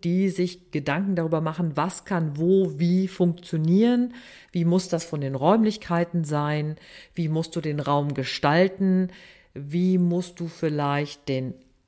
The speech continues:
Auftakt machen, damit die Leute gut reinkommen, wie musst du den Abschluss machen, damit die Leute wieder gut rausgehen und dann in ihren Alltag gehen können.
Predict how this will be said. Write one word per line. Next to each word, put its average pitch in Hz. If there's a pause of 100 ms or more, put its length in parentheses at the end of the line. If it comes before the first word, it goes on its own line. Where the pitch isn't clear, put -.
Auftakt 233
machen, 202
damit 165
die 165
Leute 151
gut 139
reinkommen, 202 (220)
wie 190
musst 180
du 160
den 143 (120)
Abschluss 190
machen, 175
damit 151
die 160
Leute 143
wieder 131
gut 127
rausgehen 185
und 147
dann 143
in 139
ihren 113
Alltag 185
gehen 175
können. 165